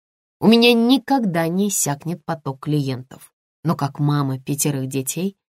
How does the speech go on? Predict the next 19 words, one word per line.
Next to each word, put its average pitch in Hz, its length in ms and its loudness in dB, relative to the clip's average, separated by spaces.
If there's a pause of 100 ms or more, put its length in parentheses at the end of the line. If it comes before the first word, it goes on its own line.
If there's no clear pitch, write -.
(260)
я 185 200 6
не 170 100 2
могу 156 280 0
остаться 143 480 -4
равнодушной 139 600 -4
к 127 60 -14
тому, 139 340 -2 (380)
как 185 260 0
калечат 170 640 0
души 151 300 -2
школьников 190 800 -2 (320)
подобными 180 800 2
памятными 151 680 -4 (120)
мероприятиями. 147 840 -4 (540)
Разумеется, 165 640 2
в - 60 -6
школе 175 420 0
о 139 80 -2
терроризме 143 760 -4